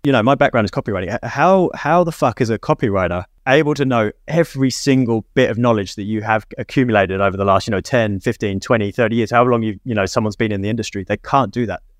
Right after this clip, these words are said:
Even the best copywriters in the world cannot, you know, they, they will not be able to gather every insight and thought pattern and, and experience you've had. So by meeting, just having a topic. So we, we, you know, we're not just meeting and it's chaos on the calls, right? We have a, we have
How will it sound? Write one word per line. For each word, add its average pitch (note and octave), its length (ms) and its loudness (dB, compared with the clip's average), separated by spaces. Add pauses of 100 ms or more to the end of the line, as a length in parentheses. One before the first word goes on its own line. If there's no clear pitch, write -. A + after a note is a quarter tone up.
(220)
Even D3+ 160 0
the C#3 60 0
best C#3 200 0
copywriters B2 420 0
in A2+ 60 -6
the A2 80 -2
world G#2+ 200 0
cannot, A#2 300 0 (540)
you A#2+ 80 0
know, G#2 140 2
they, A2 160 2
they A2+ 180 2
will C3+ 140 0
not B2+ 100 0
be B2 60 0
able A2+ 80 0
to G#2+ 80 -8
gather G#2 340 0
every A2+ 220 -2
insight A#2 440 0
and F#2 140 -8
thought A#2 300 -4
pattern F#2+ 340 -2
and, F#2+ 240 -8
and F#2 140 -10
experience A2+ 640 0
you've G#2+ 100 -2
had. G2 280 -2
So G2 320 -2 (640)
by C#3 340 2
meeting, A#2 560 -2 (220)
just C3 200 -2
having D3+ 220 0
a A2+ 60 -2
topic. - 420 -8
So - 160 0
we, A2 140 2
we, A#2 160 0
you A#2+ 100 -2
know, G#2 100 2
we're G#2 60 0
not B2 120 2
just A2 140 -4
meeting G#2+ 240 0
and F#2 120 -2
it's F2+ 80 -6
chaos G#2+ 420 -2
on F#2+ 60 -6
the G2 80 -8
calls, G2+ 240 -4
right? F2 100 -6
We F2+ 80 -8
have G#2 140 2
a, F#2+ 240 -2
we G#2 100 -2
have G2+ 240 -4